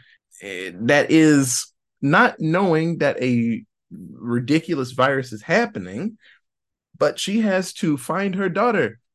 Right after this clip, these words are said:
that gets lost in a club,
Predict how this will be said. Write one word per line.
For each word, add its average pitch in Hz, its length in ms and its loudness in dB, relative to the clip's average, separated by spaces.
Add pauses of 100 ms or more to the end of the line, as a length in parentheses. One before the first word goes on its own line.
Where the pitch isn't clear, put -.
(100)
that 135 100 -8
gets 151 240 -8
lost 170 480 -4
in 160 440 -6
a 131 600 -2 (500)
club, 175 540 2